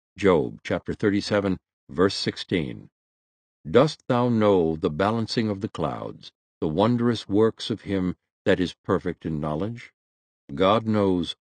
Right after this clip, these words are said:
whatever is knowable. He knows future contingencies. He foretold Israel's coming out of Babylon, and the virgin's conceiving.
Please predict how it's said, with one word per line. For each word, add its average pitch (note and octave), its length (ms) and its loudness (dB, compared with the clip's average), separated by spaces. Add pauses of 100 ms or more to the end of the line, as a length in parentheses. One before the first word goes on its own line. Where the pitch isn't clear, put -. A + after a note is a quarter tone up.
whatever F2 460 2
is F2 220 -6
knowable. D#2+ 560 -4 (400)
He A#2 100 4
knows G2 420 4
future - 400 -2
contingencies. F2+ 960 -4 (360)
He B2+ 80 4
foretold G2+ 680 2
Israel's F#2+ 540 2
coming E2+ 280 -4
out D2 140 -4
of C#2+ 140 -8
Babylon, E2 580 -4 (380)
and G#2+ 260 2
the D#2 80 -2
virgin's F2+ 480 -2
conceiving. A#1+ 640 -6